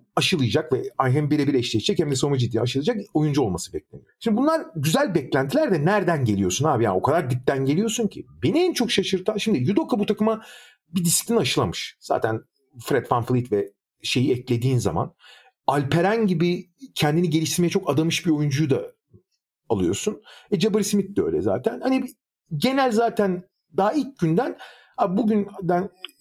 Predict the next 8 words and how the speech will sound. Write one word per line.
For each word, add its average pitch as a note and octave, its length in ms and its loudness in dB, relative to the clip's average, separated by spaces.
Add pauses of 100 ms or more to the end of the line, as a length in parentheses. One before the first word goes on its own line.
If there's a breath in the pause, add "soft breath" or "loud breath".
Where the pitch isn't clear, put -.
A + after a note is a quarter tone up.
geçmiş, G3+ 380 0
geçmişte G#3+ 400 2
kalmıştır B2 340 0
Silas B2 440 0
dönemi. F3+ 380 0
Bundan A3 200 2
sonra F#3+ 200 0
ciddiyet F3+ 580 -2